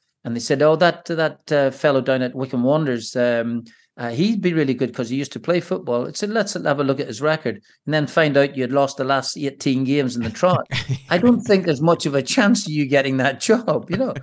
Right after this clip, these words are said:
Speaker 2: <laughs>
Speaker 1: Let's be fair about it.
Speaker 2: Yeah.
Speaker 1: So this idea, it's, it's fraught with difficulty.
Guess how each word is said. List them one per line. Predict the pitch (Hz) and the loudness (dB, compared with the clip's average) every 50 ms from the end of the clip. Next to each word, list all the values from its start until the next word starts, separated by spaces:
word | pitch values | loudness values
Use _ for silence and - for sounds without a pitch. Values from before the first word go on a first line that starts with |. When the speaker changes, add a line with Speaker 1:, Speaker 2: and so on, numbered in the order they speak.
| - _ | -14 _
Speaker 2:
<laughs> | - 175 180 196 | -20 -18 -10 -8
Speaker 1:
Let's | 190 196 - | -8 -8 -8
be | - 147 131 - | -8 -12 -12 -6
fair | - 196 - - | -4 -4 -2 -2
about | 175 135 120 104 101 | -2 -4 -6 -8 -8
it. | 101 - _ | -12 -16 _
Speaker 2:
Yeah. | - - | -12 -10
Speaker 1:
So | - - 156 139 135 131 131 135 - _ _ _ _ - | -6 -4 -2 0 0 -2 -2 -6 -18 _ _ _ _ -6
this | 185 175 - 180 | -4 0 2 2
idea, | 160 151 139 - - 160 170 170 | 2 2 0 0 0 2 2 2
it's, | 165 - - - | 2 0 -6 -12
it's | 180 - - - | -10 -10 -10 -10
fraught | - - 220 226 233 220 226 175 | -8 -2 2 2 2 2 0 -4
with | 151 127 | -4 -2
difficulty. | 160 143 - 147 131 - 123 107 104 - 104 104 | -2 -4 -2 -4 -4 -2 -2 -4 -4 -6 -14 -16